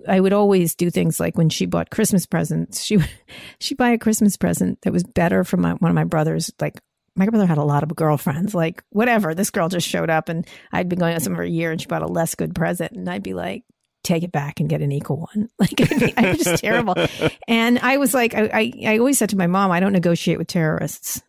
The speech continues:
Speaker 1: Like, you're a terrorist and you're wrong. And so you're gonna treat me." I demanded that she treat me equally. Um, and including up until when I had kids. Um, we, I had a terrible story written about me when I was pregnant in the New York Post. Thank you,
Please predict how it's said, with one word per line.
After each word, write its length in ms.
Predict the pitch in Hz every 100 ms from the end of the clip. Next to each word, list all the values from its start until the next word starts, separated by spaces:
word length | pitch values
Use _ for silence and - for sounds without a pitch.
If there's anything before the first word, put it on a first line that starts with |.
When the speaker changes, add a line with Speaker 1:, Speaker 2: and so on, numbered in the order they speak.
| _
Speaker 1:
Like, 300 | 202 185 - 202
you're 160 | 202
a 20 | 190
terrorist 380 | 202 170 175 -
and 60 | 175
you're 100 | 165
wrong. 400 | 165 160 165 175
And 180 | 190 165
so 380 | - 165 160 160
you're 180 | 185 170
gonna 180 | 175 165
treat 300 | - 165 175
me." 80 |
I 120 | 165 175
demanded 640 | 165 175 170 165 160 147
that 160 | - -
she 120 | -
treat 300 | - - -
me 200 | 175 180
equally. 360 | 190 - - - - - - - -
Um, 440 | 185 180 180 214 _
and 180 | 220 226
including 440 | 254 254 453 415
up 160 | 220 -
until 220 | 220 233
when 120 | 233
I 60 | 233
had 160 | 233 262
kids. 460 | 262 403 220 - -
Um, 380 | 185 175 170 -
we, 240 | 214 226 -
I 80 | 196
had 100 | 269
a 60 |
terrible 500 | 202 - 202 226 170
story 320 | 156 - 170 165
written 300 | 165 175 165
about 220 | 151 -
me 120 | 170
when 100 | 185
I 40 |
was 100 | 175
pregnant 360 | - 170 196 180
in 60 | 170
the 60 |
New 100 | 175
York 200 | 180 160
Post. 340 | - 185 175 -
Thank 220 | 175 180
you, 120 | 190